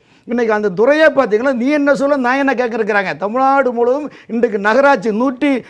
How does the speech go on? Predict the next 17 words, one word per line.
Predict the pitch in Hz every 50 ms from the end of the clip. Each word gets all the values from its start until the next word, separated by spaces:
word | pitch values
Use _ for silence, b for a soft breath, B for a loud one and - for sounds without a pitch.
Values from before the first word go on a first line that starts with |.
| B B
நூற்றி | - 220 285 285 220 277
முப்பத்தெட்டு | 254 240 247 208 254 262 233 190 240 220 202
நகராட்சியும் | 196 214 226 269 277 277 269 214 160 262 294 294 339 - b b b
சென்னை | - 233 247 269 294 294 269
மாநகராட்சி | 269 269 247 175 262 233
சேர்ந்து | 185 233 254 262 254 247 302 302
நூற்றி | 254 226 240 277 254 226 - 294 269 - -
இருபத்தோரு | 220 220 202 208 233 269 277 240 233 269 254 233 208
மாநகராட்சியும் | 202 214 247 285 262 254 247 202 175 262 285 277 269 b b b _
நிர்வாகம் | - 190 226 240 294 294 294 262 269 247 202 -
குட்டிச்சோறாகி | - 247 208 - - 320 262 277 277 269 254 247 240 226 196 214 214 208 B B B B B
ஒவ்வொரு | 190 214 269 285 294 302 285 240 202
ரோடு | 214 262 294 320 320 320 285
கிடையாது. | 269 269 269 262 247 226 214
ரோடு | 214 247 277 269 262
ஃபுல்லாக | 240 262 262 269 285
பார்த்தீங்கன்னா | 320 302 262 262 262 214 247 247 240 226